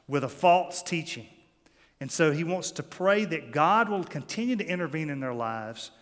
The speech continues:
to do great things. Now, before I get on to, to the content of what Paul and Timothy and Epaphras are praying, I want us just to draw, draw out a couple of other characteristics. And ultimately, this comes as,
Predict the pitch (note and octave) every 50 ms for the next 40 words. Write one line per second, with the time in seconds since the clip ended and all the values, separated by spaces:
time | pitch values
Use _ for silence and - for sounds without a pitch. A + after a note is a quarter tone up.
0 | _ _ _ _ _ _ _ _ - B2+ A2+ C3+ C#3+ C#3+ C#3+ C#3+ C#3+ C#3 C#3 C3+
1 | C3+ C#3 C#3+ B2+ A#2 G#2+ G2+ - - - - _ _ _ _ _ _ _ _ _
2 | _ _ _ - E3+ E3 E3+ D#3 - C4 C#4+ D#4 C#4+ A3 D#3 F#3 F#3 F#3+ F3+ E3+
3 | - - C3+ A2 - - - - - - _ _ _ _ _ _ - - D#3+ -
4 | - - - - G#3+ G#3 G#3 A3 G#3+ G#3+ - D#3+ D3 B2+ B2 B2 - - C#3+ B2
5 | B2+ C#3+ D3+ - - - - D#3 D3+ D#3 D#3+ D#3 D#3 D#3 C#3+ B2+ A2+ - - E3+
6 | E3+ E3+ E3 D#3+ C#3+ C3 B2 A2+ - C#3 C#3+ C#3+ - C#3+ - - C3 - - C#3+
7 | C#3 C3+ C#3 E3+ A3 B3+ C4 G3+ - - - C#3 D3+ F#3+ F#3 - - - - F#3
8 | F3 F3+ F3 F3 - - - E3+ F#3 F#3+ G3+ G#3 F#3 - - G3 G3+ F#3 D#3+ D#3
9 | F#3 G#3 G3+ - - F#3+ F#3+ F3+ - - C3+ E3+ G3+ - - - - - - -
10 | - - - - _ _ _ _ - C#3+ D#3+ A3 B3+ C4 B3+ A#3+ A3+ G#3+ G3+ B3+
11 | A#3+ - - A#3 A#3+ A#3+ G#3+ G3+ F3 - -